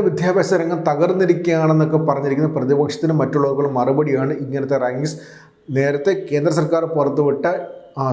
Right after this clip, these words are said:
സർവകലാശാലകളുടെ റാങ്കിങ്ങിനകത്തും ആദ്യത്തെ പന്ത്രണ്ടിനകത്തും കേരളത്തിലുള്ള മൂന്ന് സർവകലാശാല ഉണ്ടായിരുന്നു. അങ്ങനെ മികച്ച, മികച്ച നേട്ടമായിട്ട് സംസ്ഥാന സർക്കാരിൻ്റെ കീഴിലുള്ള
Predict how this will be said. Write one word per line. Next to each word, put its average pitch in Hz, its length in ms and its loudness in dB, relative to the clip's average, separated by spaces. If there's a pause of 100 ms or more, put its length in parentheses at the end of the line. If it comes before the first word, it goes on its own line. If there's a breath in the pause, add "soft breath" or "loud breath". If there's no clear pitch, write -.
സർവകലാശാലകളുടെ 143 760 0
റാങ്കിങ്ങിനകത്തും 139 480 -2 (300)
ആദ്യത്തെ 156 260 -2 (100)
പന്ത്രണ്ടിനകത്തും 147 680 -2
കേരളത്തിലുള്ള 139 420 -2 (120)
മൂന്ന് 151 280 -2
സർവകലാശാല 131 500 -2 (100)
ഉണ്ടായിരുന്നു. 123 360 -4 (560 loud breath)
അങ്ങനെ 190 240 0 (100)
മികച്ച, 165 280 0 (100)
മികച്ച 175 240 -2
നേട്ടമായിട്ട് 160 440 0
സംസ്ഥാന 147 360 -4
സർക്കാരിൻ്റെ 147 540 -2 (100)
കീഴിലുള്ള 135 420 -2